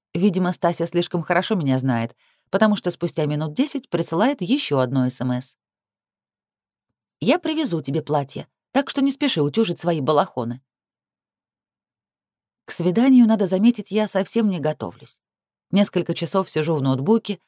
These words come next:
откладывая заинтересовавшие меня вакансии, а когда время приближается к пяти, одеваю Тимофея и подвожу стрелками глаза.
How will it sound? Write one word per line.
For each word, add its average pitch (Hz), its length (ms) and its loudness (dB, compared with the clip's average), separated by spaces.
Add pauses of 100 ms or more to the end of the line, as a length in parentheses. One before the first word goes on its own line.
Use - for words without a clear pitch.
(100)
откладывая 180 640 0
заинтересовавшие 151 840 -2
меня 151 220 -4
вакансии, 139 640 -4 (320)
а - 100 0
когда 175 300 0
время 170 260 -2
приближается 160 600 -4
к - 80 -20
пяти, 294 360 -6 (280)
одеваю 226 340 2
Тимофея 202 540 0
и 262 100 0
подвожу 180 420 0
стрелками 170 480 -2
глаза. 117 420 -8